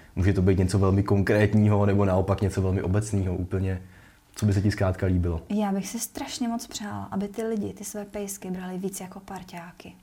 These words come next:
Speaker 2: Protože já se v poslední době setkávám na jednu stranu s lidma, kteří si je do, eh, pořídí jako módní doplněk nebo zaplácnutí nějakého prázdného místa,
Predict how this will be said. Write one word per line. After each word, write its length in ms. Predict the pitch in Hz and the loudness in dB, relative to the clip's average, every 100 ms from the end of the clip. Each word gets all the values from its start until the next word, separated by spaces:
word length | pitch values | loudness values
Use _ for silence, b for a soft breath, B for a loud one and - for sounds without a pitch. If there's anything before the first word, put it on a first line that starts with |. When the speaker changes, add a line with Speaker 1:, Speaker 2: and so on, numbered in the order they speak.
| _ _ _ B B B B B B | _ _ _ B B B B B B
Speaker 2:
Protože 360 | - 214 214 226 | -4 -2 0 2
já 160 | 226 220 | 0 0
se 140 | 254 | -4
v 40 | 240 | -4
poslední 440 | 220 226 220 220 | -4 0 0 2
době 280 | 214 202 220 | 2 0 -2
setkávám 840 | 233 220 - 214 214 220 220 220 | -4 -6 -4 -2 -2 -2 -2 0
na 120 | 214 | 0
jednu 260 | 208 208 226 | 0 2 0
stranu 380 | - 233 220 233 | -2 -4 -2 -4
s 120 | - | -4
lidma, 260 | 208 202 220 | -2 -2 -2
kteří 300 | - 214 214 | -4 -2 -2
si 160 | - | -2
je 160 | 226 226 | 0 0
do, 100 | 208 | 0
eh, 340 | 208 202 202 202 | 0 -2 -4 -4
pořídí 440 | 208 220 208 214 | -2 0 0 0
jako 280 | 220 214 214 | -2 -2 -2
módní 300 | 202 202 233 | 0 2 2
doplněk 600 | 226 226 208 185 185 - B B B B B B | 2 0 -2 -2 -6 -12 B B B B B B
nebo 200 | 214 214 | 2 4
zaplácnutí 720 | 226 220 214 208 208 214 226 | 2 0 0 0 -2 -2 0
nějakého 520 | 220 214 202 214 214 214 | -2 -2 -4 -4 -4 -2
prázdného 640 | 233 220 214 220 220 226 | -2 0 0 0 2 0
místa, 440 | 214 208 - 185 | 0 -2 -6 -10